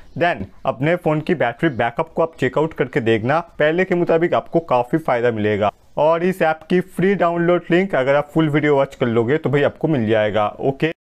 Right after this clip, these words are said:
और इस ऐप की परफॉर्मेंस को, या फिर यूँ कह सकते हैं कि भाई हमारे फ़ोन में जो बैटरी बैकअप है उसे और ज़्यादा इम्प्रूव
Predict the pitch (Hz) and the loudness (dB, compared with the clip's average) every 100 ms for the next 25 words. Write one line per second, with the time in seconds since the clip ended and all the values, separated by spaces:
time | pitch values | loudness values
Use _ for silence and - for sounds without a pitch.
0 | _ - 151 170 185 196 156 165 - - | _ -8 -2 0 0 0 0 0 0 -2
1 | 196 202 151 147 160 175 185 - 151 131 | -2 0 -2 0 0 0 -2 0 2 2
2 | 143 - 160 156 - 160 160 151 160 147 | 0 0 -2 0 0 0 2 -2 -2 -2
3 | 160 156 151 170 160 127 135 151 147 143 | -2 -2 0 0 2 0 0 0 -2 -2
4 | 139 143 113 110 147 120 113 117 143 135 | -2 0 -2 -2 -2 0 -2 -2 -2 -2
5 | 180 - - 165 190 156 175 165 160 156 | -4 -2 0 0 0 0 0 2 0 0
6 | 156 | 0